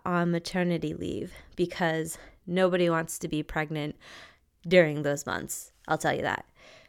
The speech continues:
Um, sorry, Mom. <laughs> So that was, that was the plan. And my plan up until, you know, she came worked out really, really well. When she was born in July,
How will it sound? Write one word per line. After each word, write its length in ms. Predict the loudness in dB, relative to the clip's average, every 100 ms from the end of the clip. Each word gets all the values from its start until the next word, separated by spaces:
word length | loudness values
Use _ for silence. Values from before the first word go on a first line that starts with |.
| -6
Um, 340 | -2 -2 -4
sorry, 260 | -2 0 0
Mom. 320 | -2 -6 -8 -8 2
<laughs> 1500 | 2 4 0 -2 -10 -20 _ _ -14 -12 -16 -20 -20 -20 -20
So 440 | 0 6 8 8 2
that 180 | 0 2
was, 360 | 4 2 0 -8 -12 -6
that 140 | -4
was 160 | -4 -4
the 100 | -4
plan. 400 | 0 2 2 0
And 280 | 2 2 2
my 180 | 2
plan 340 | 0 0 0 0
up 220 | 0 0
until, 640 | -2 -2 -2 0 -2 -4 -8 _
you 160 | -6 -4
know, 140 | -4
she 200 | -4 -4
came 440 | -4 -4 -2 -2 -2
worked 320 | -2 -2 -4
out 180 | -2 0
really, 240 | 2 0
really 240 | 0 -2
well. 360 | -2 -4 -6 -8 -14 _ _ _ _ _ _ _ -8
When 360 | -2 -2 -2 -6 -14 -20 -20 -12
she 200 | -4 0
was 200 | 0 0
born 540 | 0 0 0 -2 -4
in 400 | -4 -2 -2 -2
July, 600 | -4 -2 -2 0 -2 -4